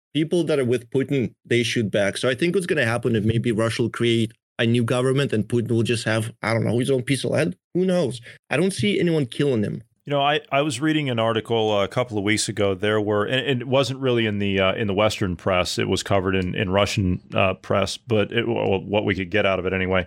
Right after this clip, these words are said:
Speaker 2: It, it's very difficult to get information out over there. And then when you d-, when you do, it's like, d-, like,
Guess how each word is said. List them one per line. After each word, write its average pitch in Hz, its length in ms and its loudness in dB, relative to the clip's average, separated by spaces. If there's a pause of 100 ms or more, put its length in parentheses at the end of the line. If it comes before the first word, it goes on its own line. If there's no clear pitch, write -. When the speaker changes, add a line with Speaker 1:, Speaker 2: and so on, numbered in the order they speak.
(100)
Speaker 2:
It, 113 180 2
it's 104 200 -4
very 107 340 -2
difficult 98 400 -2
to - 80 -8
get 95 140 0
information 95 480 0
out 95 180 0
over 98 160 -2
there. 95 140 2
And 101 100 0
then 107 160 0
when 107 180 0
you 101 260 0
d-, 92 220 -10
when 107 180 2
you 95 100 0
do, 104 400 0
it's - 260 -4
like, 92 300 0 (120)
d-, - 140 -2
like, 104 360 2